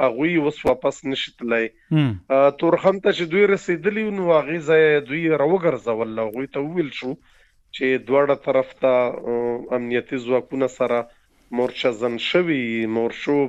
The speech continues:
Speaker 1: پوستو ته سره ختلي.
Speaker 2: ها.
Speaker 1: نو د میچنۍ نه لاندې چاته اجازه هم نه ورکوله. او زیاتره خلک پېښور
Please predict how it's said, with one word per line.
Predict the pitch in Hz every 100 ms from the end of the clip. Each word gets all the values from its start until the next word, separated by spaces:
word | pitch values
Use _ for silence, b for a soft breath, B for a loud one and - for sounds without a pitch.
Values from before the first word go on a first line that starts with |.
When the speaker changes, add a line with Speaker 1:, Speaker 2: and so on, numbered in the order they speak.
| -
Speaker 1:
پوستو | 123 - - 165
ته | 123
سره | - 143
ختلي. | 110 120 - 127 117 110 B B B 139
Speaker 2:
ها. | 120
Speaker 1:
نو | 117 120 127
د | 120
میچنۍ | 127 127 - 127 143 151
نه | 147
لاندې | 147 180 196 160
چاته | - 143 -
اجازه | 135 117 127 113
هم | 180 202
نه |
ورکوله. | 190 180 - 151 147 139 127 _ _ _ _ -
او |
زیاتره | 120 135 139 185 190
خلک | 175 175 170 -
پېښور | 151 - 143 180